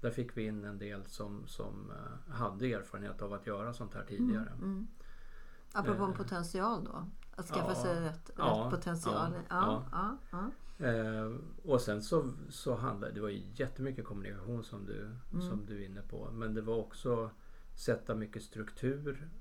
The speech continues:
Speaker 1: och
Speaker 2: Mm.
Speaker 1: det handlade
Speaker 2: Mm.
Speaker 1: väldigt mycket om att träna och öva. Eh, alltså vi sa-, vi, vi hade genrep på den här helgen, eh,
Speaker 2: Ah.
Speaker 1: jättemånga gånger. Och det är väl någonting som jag tar med mig, att,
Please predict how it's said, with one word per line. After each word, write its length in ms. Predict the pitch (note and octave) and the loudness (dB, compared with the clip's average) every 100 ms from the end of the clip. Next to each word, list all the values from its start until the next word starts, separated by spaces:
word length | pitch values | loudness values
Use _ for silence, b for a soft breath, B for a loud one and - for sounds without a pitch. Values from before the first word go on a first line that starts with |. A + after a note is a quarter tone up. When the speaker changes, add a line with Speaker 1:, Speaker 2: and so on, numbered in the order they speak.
| - - | -8 -2
Speaker 1:
och 100 | D3 | 0
Speaker 2:
Mm. 280 | F3 G3 E3 | 2 2 2
Speaker 1:
det 80 | A2+ | 0
handlade 400 | G#2+ A#2 G2 F#3 | 0 -2 -2 0
Speaker 2:
Mm. 100 | G#3 | 2
Speaker 1:
väldigt 320 | A2 G2+ - | 0 -2 -4
mycket 300 | A2 - - | -4 -4 -4
om 320 | G#2+ F#2+ D#3 | -4 -4 -6
att 360 | - - - - | -8 -10 -10 -8
träna 580 | A#2 B2 A2+ G#2 G2+ G#2+ | -4 -4 -4 -6 -6 -6
och 300 | A#2+ B2+ - | -6 -8 -6
öva. 500 | C#3 A2+ G2+ A2+ B2 A#2+ - - - B B B B B B - | -4 -4 -4 -6 -6 -8 -12 -12 -10 B B B B B B -6
Eh, 480 | - A2 G#2 A2 A2+ | -4 -2 -2 -4 -4
alltså 200 | A2+ A#2 | 0 0
vi 200 | A2 G#2+ | 2 0
sa-, 200 | G#2+ B2+ C3 | 0 -4 -4
vi, 440 | A2 A2+ A2+ - F3 | -2 0 0 -2 -8
vi 300 | A#2+ A2+ A2 | -4 -2 0
hade 300 | D3 B2 A2 | 2 2 0
genrep 1160 | G#2+ C#3+ C#3 G#2+ G#2 G#2+ C3 D#3 A2+ - - | 0 0 2 0 0 0 0 0 -2 -6 -12
på 300 | - A2 G2+ | -2 -2 -2
den 180 | G2 G#2+ | -4 -4
här 140 | G#2 G#2 | -4 -4
helgen, 720 | A#2 C3+ B2+ G#2+ A2 A2 G#2+ - - | -2 -2 -2 -6 -6 -6 -6 -8 -4
eh, 100 | C3 | -4
Speaker 2:
Ah. 500 | G#2 G2+ G3+ C4 C4 | -2 -2 0 0 2
Speaker 1:
jättemånga 540 | G3 - - C3+ B2+ G#2+ | 0 0 -2 -2 -2 -2
gånger. 400 | G2+ - B2+ A2+ - - - | -2 -4 -8 -10 -8 -8 -8
Och 160 | C#3+ A#2 | -2 -2
det 220 | A#2+ D3 | 0 0
är 40 | D#3 | 2
väl 120 | B2+ | 0
någonting 320 | G#2+ G#2 A2 | -2 -4 -6
som 160 | - G#2+ | -6 -6
jag 120 | G#2 | -4
tar 100 | A2 | -4
med 220 | G#2 G2+ | -4 -4
mig, 220 | G2+ G2+ | -6 -6
att, 260 | G#2 G2+ | -6 -8